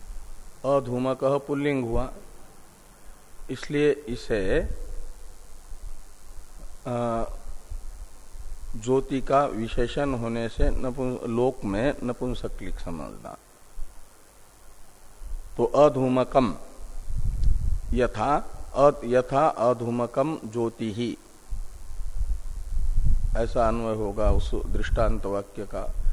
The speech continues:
कि जैसे धुआं रहित अग्नि मात्र प्रकाश ही प्रकाश होता है,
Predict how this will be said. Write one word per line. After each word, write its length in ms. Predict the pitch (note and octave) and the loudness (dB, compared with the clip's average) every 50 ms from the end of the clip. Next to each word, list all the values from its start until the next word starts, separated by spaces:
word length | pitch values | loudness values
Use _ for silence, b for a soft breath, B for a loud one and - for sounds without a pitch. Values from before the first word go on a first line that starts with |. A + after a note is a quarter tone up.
| B B B B B - | B B B B B -4
कि 100 | - A#2 | -4 -4
जैसे 840 | G#2+ - B2 B2 C3 C3+ C#3 C3+ - - A#2+ G2+ F#2+ G2+ A#2 C#3 D#3 G#3 - - - - - - - - - - - - - - - - - - - - - - - - - - - - | 0 4 4 6 6 6 4 2 0 0 0 2 4 4 4 2 2 0 -4 -10 -14 -14 -14 -12 -4 -2 -2 -2 -2 -6 -10 -8 -6 -2 0 4 4 4 4 2 0 -2 -4 -2 -2 -6
धुआं 540 | - - A2 A2 A#2+ B2+ C3 C3+ C3+ C3+ B2+ | -6 -4 -4 0 2 4 6 6 6 6 6
रहित 440 | B2+ A#2+ G#2+ A2+ B2 C#3 C#3+ - D#3 D#3 D#3+ E3 - - - - | 6 4 4 2 0 -2 -2 0 0 2 2 0 0 -4 -4 -4
अग्नि 400 | G#2+ A2 G#2+ A2+ A2 G#2+ F2+ - - - - - - - - - - - - - - - - - - - - - - - - - - - - - - - - - - - - - - - - - - - - - - - - - - - - - - - - - - - - - - - - - - - - - - - - - - - | -4 -4 -2 -2 -4 -4 -4 -6 -10 -16 -14 -14 -12 -10 -10 -8 -8 -8 -8 -10 -10 -8 -8 -8 -6 -8 -10 -14 -14 -18 -16 -12 -12 -12 -10 -10 -10 -8 -6 -6 -6 -6 -6 -8 -8 -6 -4 -4 -4 -4 -6 -8 -8 -10 -10 -8 -10 -10 -10 -14 -16 -16 -14 -14 -12 -12 -14 -16 -12 -12 -12 -12 -12 -14 -12 -12 -12 -12 -16 -18 -16 -12
मात्र 540 | - A2+ A#2+ B2 B2+ C3 - - - C#3 D3+ | -6 0 2 2 2 2 0 0 0 0 0
प्रकाश 640 | C#3+ - - A#2 A#2 - - B2 A#2+ B2 A#2 - - | 0 -2 -2 -2 -2 2 4 6 6 6 6 4 2
ही 100 | D3+ D3 | 2 2
प्रकाश 480 | - - A#2 G#2+ A2 A#2 A#2 A#2 A2+ | 2 0 -2 0 2 4 4 2 2
होता 500 | - - - A2 - - A#2 G#2 G#2 G#2 | 0 -2 -2 -2 -2 -2 0 0 0 0
है, 380 | G2+ G2+ G#2 G2+ G2+ G2+ G#2+ | -2 -2 -6 -6 -8 -8 -6